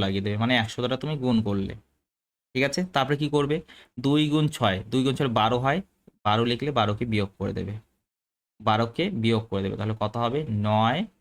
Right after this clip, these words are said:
পাঁচ, আট, আট। ছশো থেকে বারো গেল, ছশো থেকে বারো গেলে কত থাকে? পাঁচশো অষ্টআশি থাকে না?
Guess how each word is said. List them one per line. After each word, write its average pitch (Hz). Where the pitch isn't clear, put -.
পাঁচ, 107
আট, 104
আট। -
ছশো 110
থেকে 131
বারো 110
গেল, 98
ছশো 113
থেকে 127
বারো 120
গেলে 123
কত 131
থাকে? 113
পাঁচশো -
অষ্টআশি 135
থাকে 151
না? 156